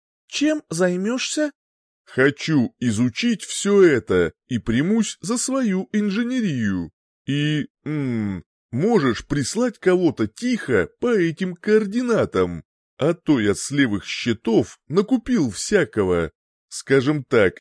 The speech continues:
деньги, полученные Сиджи от Гиммлеров, перетекли в мои карманы». «Покажи счета», посерьёзнела Урсула. «Призрак, если что, найдёт и другие». Она не прерывала сигнал,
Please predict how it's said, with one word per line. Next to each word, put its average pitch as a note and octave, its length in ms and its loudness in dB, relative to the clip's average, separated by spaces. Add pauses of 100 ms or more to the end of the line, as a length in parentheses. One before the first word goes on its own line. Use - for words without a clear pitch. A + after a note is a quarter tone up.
деньги, F#2+ 720 -2 (140)
полученные B2 760 0
Сиджи G2 640 -4
от F2+ 180 -2
Гиммлеров, G#2+ 760 -2 (120)
перетекли A#2 840 0
в A2+ 120 -10
мои F#3+ 380 -2
карманы». C#3 840 0 (440)
«Покажи A#3 440 0
счета», A#3+ 720 0 (400)
посерьёзнела C#3+ 840 -4
Урсула. F2+ 760 -2 (440)
«Призрак, A#2 640 -2
если F#2 380 -6
что, F3+ 420 -2 (160)
найдёт D#3 580 -6
и F3+ 100 -6
другие». D#3+ 680 -4 (460)
Она D#3+ 440 -4
не G3 160 -6
прерывала A3 640 -2
сигнал, A2+ 640 -4